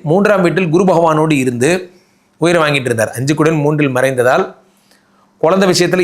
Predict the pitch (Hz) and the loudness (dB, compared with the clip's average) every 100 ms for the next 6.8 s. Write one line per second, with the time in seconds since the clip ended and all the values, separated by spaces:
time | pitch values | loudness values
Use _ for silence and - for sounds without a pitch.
0 | 131 113 165 160 160 170 180 147 160 143 | 0 0 0 0 0 0 2 2 0 -2
1 | 139 135 127 - 117 127 143 135 143 143 | -4 -4 -6 -8 -4 -2 0 0 -2 -2
2 | 135 147 147 143 147 143 147 143 - - | -2 0 0 -2 -2 0 0 -2 -6 -18
3 | _ _ 147 151 - 151 143 143 143 143 | _ _ -2 -2 -2 -4 -2 -2 -2 0
4 | 147 139 - _ _ _ _ 151 151 147 | 0 -2 -8 _ _ _ _ -2 0 0
5 | 143 143 143 143 151 143 147 139 139 135 | 0 0 0 0 -2 0 -2 -2 -2 0
6 | 135 143 135 131 143 139 135 139 | 0 0 0 0 0 0 0 -2